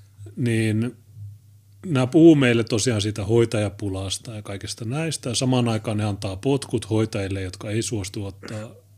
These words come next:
viittä boosteria. Ja sit samaan aikaan niin ne on tuonut meille uusia asiakkaita. Niin eikö, kannattaako näitä uusia asiakkaita tuoda tänne?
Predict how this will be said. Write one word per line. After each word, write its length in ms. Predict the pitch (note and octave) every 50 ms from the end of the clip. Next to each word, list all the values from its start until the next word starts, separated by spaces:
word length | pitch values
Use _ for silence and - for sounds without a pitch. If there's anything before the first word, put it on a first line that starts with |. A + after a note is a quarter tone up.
| - - - - - - - - - - D#3 C3+
viittä 300 | A#2 G#2 F#2+ G2 G2+ G#2
boosteria. 720 | F#2 F#2+ F#2+ F#2+ F#2 - - - G#2 A2 G2 G2+ G2+ G2+ G#2 - -
Ja 160 | - - A#2
sit 160 | G2+ A#2 A2 -
samaan 280 | C3+ C3 C#3 C#3 B2
aikaan 340 | A#2+ A2+ G#2 G#2 B2 A2+ G#2+
niin 260 | A2 G#2+ A#2 - - - - - - - _ _ _ - -
ne 140 | D3 A#2 A2+
on 100 | A2 G#2+
tuonut 340 | - C3 A#2+ A#2 G#2+ G2+
meille 260 | G2+ G2 G2 G#2 A2 A#2
uusia 480 | - A#2+ A2 G#2+ G2+ - B2+ G#2+ G2 G2
asiakkaita. 760 | F#2+ G2 - - G#2 F#2+ - - - - D3+ E3 - - - - - - - - - - - - - - - - - - - - - - - - - -
Niin 420 | C3 A2 G2+ G2 G2 G#2 - - - - - - - - - - - - - - _ _ _ - -
eikö, 560 | B2+ A#2 A2+ G#2+ B2 A2+ A2+ A#2 A#2+ - - - - - - - - - - - _ - - - _ _ - -
kannattaako 480 | - - D3+ E3 D#3 D#3+ C#3+ A#2 G#2+ B2
näitä 240 | A#2 A2 G#2+ A#2+ A2+
uusia 320 | A#2 A#2+ A2 - A#2 G#2+
asiakkaita 460 | G2+ - A2 - - - A2 G#2+ A#2+
tuoda 360 | G#2+ G2+ D3 C#3 A#2+ G2+ F#2 G2 G2+ -
tänne? 220 | - C3+ C#3 D3+